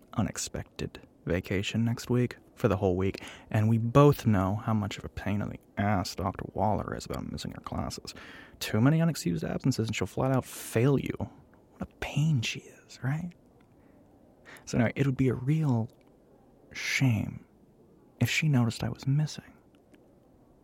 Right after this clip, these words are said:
I mean, I need to pass that <laughs> class really badly, and hell, if I failed it, I'd probably spend the whole weekend just drinking, you know, just to take the edge off. <sighs> And who knows what I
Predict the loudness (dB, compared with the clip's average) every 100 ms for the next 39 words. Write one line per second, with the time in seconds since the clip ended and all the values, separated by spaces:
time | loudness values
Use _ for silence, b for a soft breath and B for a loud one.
0 | -20 -2 2 4 4 2 -2 -8 -6 -4
1 | -2 -2 -2 -2 -4 -2 -4 -2 -2 0
2 | 0 -2 -4 -6 B B B B B B
3 | -2 2 2 2 -2 -2 2 4 4 2
4 | 0 -12 -14 -6 -6 -6 -6 -4 -4 -6
5 | -2 -2 -2 -2 0 2 2 2 0 -2
6 | -6 -8 0 2 2 0 -8 -18 -16 -8
7 | -4 -4 -6 -10 -8 -6 -6 -4 -2 -2
8 | -4 -6 -10 -12 B B B B -20 _
9 | -20 -20 B B B B B B B B
10 | -6 -2 -2 -4 B B B B B B
11 | B -20 -12 -6 -2 2 4 4 2 -2
12 | -4 -8